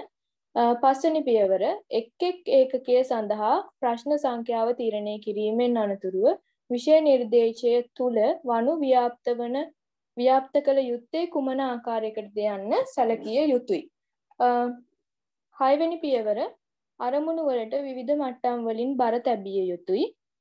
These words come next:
අ, අවසාන පියවර විදියට ඒ මත පදනම්ව ලකුණු තීරණය කළ යුතුයි කියලා කියනවා. අ,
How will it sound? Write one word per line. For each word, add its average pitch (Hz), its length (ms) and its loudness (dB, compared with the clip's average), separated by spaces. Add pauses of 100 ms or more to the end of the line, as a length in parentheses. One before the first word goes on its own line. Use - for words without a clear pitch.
(140)
අ, 247 80 -6 (1300)
අවසාන 247 460 4
පියවර 208 460 -2
විදියට 190 400 -6 (480)
ඒ 240 160 4
මත 247 220 0
පදනම්ව 202 580 0 (320)
ලකුණු 240 380 -6
තීරණය 208 520 0
කළ 202 240 -2
යුතුයි 240 440 -2
කියලා 226 360 0 (260)
කියනවා. 220 440 0 (420)
අ, 233 80 -2